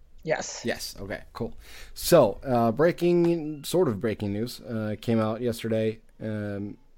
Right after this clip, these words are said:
Speaker 2: the U S men's national team decided to fire Jürgen Klinsmann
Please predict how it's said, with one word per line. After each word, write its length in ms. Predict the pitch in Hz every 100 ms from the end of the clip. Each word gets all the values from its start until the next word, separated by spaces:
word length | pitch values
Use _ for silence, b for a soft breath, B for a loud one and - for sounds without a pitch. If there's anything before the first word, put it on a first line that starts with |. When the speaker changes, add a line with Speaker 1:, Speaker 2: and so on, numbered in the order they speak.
| - _ - - - - - 151
Speaker 2:
the 160 | 113
U 260 | 107 120 117
S 180 | 113 120
men's 340 | 117 110 110
national 340 | 117 101 120
team 260 | 113 120 120
decided 400 | 110 117 110 104
to 80 | 101
fire 720 | - - 135 139 139 131 120 b b b b b - -
Jürgen 380 | 117 117 117
Klinsmann 640 | 117 127 123 - 123 120